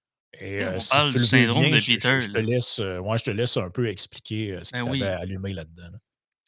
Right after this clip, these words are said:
Speaker 2: Ben oui, c'est que, bon, c'est une étude suédoise. Ça fait du mal un peu à notre société agro-catholique au Québec, à notre tribu canadienne-française, pour dire, heu,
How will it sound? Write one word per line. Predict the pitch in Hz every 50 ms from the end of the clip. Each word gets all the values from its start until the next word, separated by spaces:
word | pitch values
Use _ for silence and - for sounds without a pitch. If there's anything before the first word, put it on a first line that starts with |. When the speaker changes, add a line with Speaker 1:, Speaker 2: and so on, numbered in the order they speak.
| _ _
Speaker 2:
Ben | 143 143 143 143 147
oui, | 147 175 233 254 247 208
c'est | 170 - 139 127
que, | - 139 127 123 120
bon, | 113 123 123 127 120 113 113
c'est | - - 107
une | 107 113
étude | 110 104 - 147 139
suédoise. | 127 - - 131 120 113 117 117 123 135 139 127 -
Ça | - 113
fait | - - 143 143
du | 131 131
mal | 135 151 185 196 180
un | 147 113
peu | 104 - 151 165
à | 156
notre | 131 113 107 -
société | - 117 107 - - 110 - - 143 139
agro-catholique | 127 110 117 113 123 113 - 117 101 - 104 107 127 147 143 -
au | 113
Québec, | 110 - 107 113 127 147 151 131
à | 113
notre | 117 123 120 -
tribu | - 143 143 143 139 135 135 156 170 160
canadienne-française, | 143 139 123 123 123 123 135 131 123 - 113 117 120 120 117 104 135 139 151 151 143 131 113 -
pour | - 117 110 110
dire, | 117 120 127 127 131 131 113
heu, | 107 104 101 101